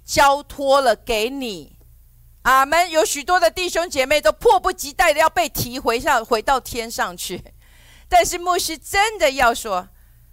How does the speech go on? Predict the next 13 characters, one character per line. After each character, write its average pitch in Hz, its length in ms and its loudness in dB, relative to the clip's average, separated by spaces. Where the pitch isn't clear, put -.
神 269 380 0
将 285 340 -2
地 370 320 -6
托 294 360 2
付 311 300 -6
了 196 220 -2
人， 156 520 -8
所 349 260 4
以 392 240 0
你 262 460 -8
是 381 260 -4
要 349 180 4
进 - 300 -8